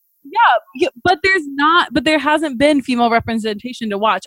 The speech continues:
I agree with you saying don't force it on people, but I think you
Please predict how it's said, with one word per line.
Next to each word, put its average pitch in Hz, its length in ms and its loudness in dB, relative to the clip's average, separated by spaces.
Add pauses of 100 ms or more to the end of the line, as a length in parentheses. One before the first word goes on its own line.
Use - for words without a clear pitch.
I 330 140 2
agree 320 340 2
with 330 140 0
you 262 120 -2
saying 254 280 0
don't 220 260 0
force 202 240 -4
it 269 80 -4
on 285 100 -2
people, 302 320 -4 (260)
but 254 120 2
I 247 120 2
think 269 520 -4 (680)
you 247 580 2